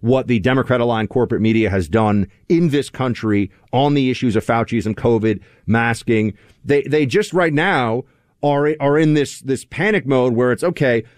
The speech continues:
now they have to sell doubling down on failed policies that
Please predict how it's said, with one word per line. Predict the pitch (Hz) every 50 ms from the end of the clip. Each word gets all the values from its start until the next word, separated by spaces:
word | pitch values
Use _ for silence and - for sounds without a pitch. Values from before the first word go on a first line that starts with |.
| _ _
now | - 127 151 160 180 226 262 262
they | 202 233 214 185
have | 190 180 170 -
to | - 160
sell | 147 - - - 196 170 131 110 98 95 95 110 123 - _ _ _ _ _ _ _ _ - 120
doubling | 107 175 196 220 196 254 247 240 233 220 196
down | 151 180 185 180 175 156 139 127 123 123 127 131 135 143 143 _ _ _
on | 175 165 170 165 -
failed | - 175 175 165 160 - -
policies | - 156 156 156 156 151 143 - 147 139 135 135 120 120
that | 151 147 147